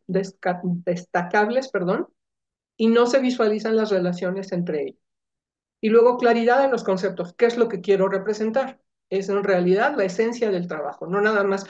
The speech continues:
los colores y la representación gráfica, sino ¿qué quiero representar?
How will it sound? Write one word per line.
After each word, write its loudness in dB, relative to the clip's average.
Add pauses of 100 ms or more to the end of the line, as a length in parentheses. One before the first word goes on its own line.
(160)
los -2
colores 4
y 0
la 0
representación -2
gráfica, -6
sino -8 (280)
¿qué 4
quiero 4
representar? -6